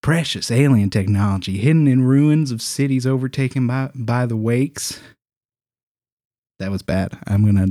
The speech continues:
not say that part. I'm gonna cut that part out. We find ourselves there tonight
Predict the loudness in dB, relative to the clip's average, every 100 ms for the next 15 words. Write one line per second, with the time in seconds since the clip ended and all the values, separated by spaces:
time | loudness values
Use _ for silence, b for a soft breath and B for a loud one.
0 | 0 0 0 -4 -8 -6 -6 -10 -14 -14
1 | -16 -16 -18 _ _ _ _ -18 -18 -16
2 | -16 -16 -18 _ -20 B B _ _ 0
3 | 0 2 2 2 2 0 -2 0 0 0
4 | -2 -2 -2 -6